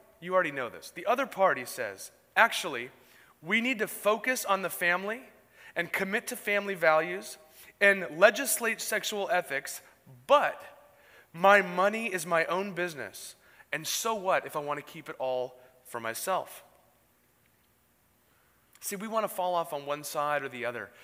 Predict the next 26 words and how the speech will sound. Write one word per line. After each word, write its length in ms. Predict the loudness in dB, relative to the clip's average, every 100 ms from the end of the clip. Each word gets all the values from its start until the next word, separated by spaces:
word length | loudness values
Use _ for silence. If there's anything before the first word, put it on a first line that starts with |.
| -20 -18 -6
And 180 | -4 -4
Scripture 480 | -4 -4 -2 -4
comes, 400 | -4 -2 -2 -2
and 160 | -10 -14
Jesus 340 | -12 -12 -12
comes 300 | -14 -10 -10
and 120 | -10 -10
says, 220 | -10 -6
"I 160 | -6 -4
am 120 | -4
not 240 | -6 -6
from 140 | -8 -14
the 80 | -4
right 380 | -2 -2 -4 -16 -20 -20 -10
or 120 | -10
from 180 | -8 -8
the 100 | -2
left. 360 | 0 0 -2 -18 -18 -8
I'm 160 | -6 -6
from 220 | -8 -8
above, 540 | -6 0 0 0 -6 -18 -12
and 100 | -6
I 40 | -6
reserve 440 | -6 -4 -4 -4
the 120 | -4
right 260 | -2 -2